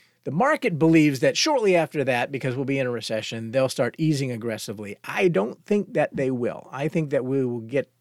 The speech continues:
rates to five percent, and then they're going to do their best to sort of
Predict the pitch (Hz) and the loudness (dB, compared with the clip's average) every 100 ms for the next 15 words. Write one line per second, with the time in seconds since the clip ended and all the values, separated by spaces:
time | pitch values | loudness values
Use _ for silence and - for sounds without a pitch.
0 | _ _ - 123 175 175 - - 143 156 | _ _ -8 0 0 0 -6 -2 0 0
1 | 170 - 117 117 - 143 135 135 131 127 | -2 -2 -2 -4 -8 -8 -4 -2 -2 -4
2 | 127 123 117 123 160 175 160 131 127 117 | -4 -4 -6 2 4 6 4 2 -2 -2
3 | 120 - 120 110 | -8 -4 -4 -4